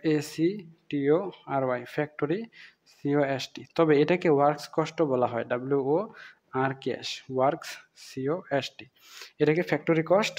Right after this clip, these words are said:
বা ওয়ার্কস কস্ট, যে কোনো একটা নামে কি করা হয়? ডাকা হয় বা বলা হয়। তাহলে তিন নম্বরে আমরা ওয়ার্ক কস্ট, আহ, ওয়ার্কস কস্ট পেয়ে গেলাম। এই পর্যন্ত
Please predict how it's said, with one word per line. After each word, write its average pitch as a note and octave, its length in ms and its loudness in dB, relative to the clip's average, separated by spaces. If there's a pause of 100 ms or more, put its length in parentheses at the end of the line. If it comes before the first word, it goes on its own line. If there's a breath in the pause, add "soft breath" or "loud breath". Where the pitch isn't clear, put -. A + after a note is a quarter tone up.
বা D3+ 180 2 (420 loud breath)
ওয়ার্কস D3 400 2 (100)
কস্ট, B2+ 280 -2 (260)
যে D3 100 4
কোনো D3+ 200 4 (400 loud breath)
একটা D3+ 340 -2
নামে C#3+ 180 2
কি F3+ 140 -2
করা D#3+ 180 4
হয়? C3+ 200 -2
ডাকা B2+ 380 0
হয় F3+ 120 4
বা D3 120 2 (100)
বলা B2 240 2
হয়। G#2+ 140 -12 (300 loud breath)
তাহলে F3+ 200 6 (120)
তিন F#3+ 200 4
নম্বরে F#3 260 4
আমরা F3+ 180 4 (140)
ওয়ার্ক D3 320 4
কস্ট, C#3+ 220 -2 (180)
আহ, C3+ 120 0
ওয়ার্কস D3+ 320 2
কস্ট C#3+ 240 -4
পেয়ে B2+ 180 -2
গেলাম। A#2 160 -2 (400 loud breath)
এই F#3+ 180 4 (200)
পর্যন্ত F3 360 4